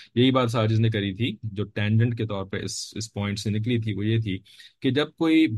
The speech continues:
बड़े हो जाते हैं ना, यानी अकाबिर हो जाते हैं, seniors हो जाते हैं, बड़े उलमाए कराम, बड़े जो है वो मशाइख उज़्ज़ाम, ठीक है, तो वो छोटी-छोटी बातों में जैसे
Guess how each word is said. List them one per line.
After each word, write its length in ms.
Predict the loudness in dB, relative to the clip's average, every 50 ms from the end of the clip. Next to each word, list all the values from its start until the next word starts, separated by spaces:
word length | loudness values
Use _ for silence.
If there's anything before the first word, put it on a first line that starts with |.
| -6 -2 0
बड़े 240 | 2 4 6 6 4
हो 160 | 4 4 2
जाते 280 | 2 0 0 -2 -6 -12
हैं 60 | -12
ना, 140 | -10 -8 -8
यानी 180 | -8 -8 -8 -8 -8
अकाबिर 460 | -6 0 2 4 4 4 4 4 4
हो 140 | 4 4 2
जाते 320 | 2 0 -4 -4 -6 -6
हैं, 200 | -6 -4 -6 -6
seniors 640 | -8 -8 -8 -6 -2 0 2 2 4 4 2 2 0
हो 100 | -2 -4
जाते 280 | -4 -6 -8 -8 -8 -8
हैं, 220 | -6 -6 -6 -4
बड़े 200 | -2 2 4 4
उलमाए 540 | 4 2 0 -2 -4 -4 -4 -6 -6 -8 -8
कराम, 400 | -8 -8 -6 -6 -6 -6 -8 -6
बड़े 220 | -6 -4 -2 -2
जो 160 | -4 -4 -6
है 60 | -8 -8
वो 100 | -8 -10
मशाइख 500 | -10 -10 -8 -6 -4 -2 -2 -4 -4 -6
उज़्ज़ाम, 500 | -8 -8 -8 -8 -8 -8 -8 -8 -10 -10
ठीक 220 | -12 -10 -8 -6
है, 120 | -6 -8 -8 -12 -18 -20 _ _ _ _ _ _ _ _ -2
तो 540 | 0 2 2 2 2 2 2 0 -2 -6 _ _ _ _ _ _ _ _ -6
वो 520 | -2 0 2 4 4 4 2 0 -4 -6 _ _ -6
छोटी-छोटी 500 | -4 -2 -2 -2 -2 -2 -2 -2 -2 -2
बातों 340 | 0 2 2 2 2 0 -2
में 140 | -2 -2 0
जैसे 300 | 0 -2 -2 -2 -4 -4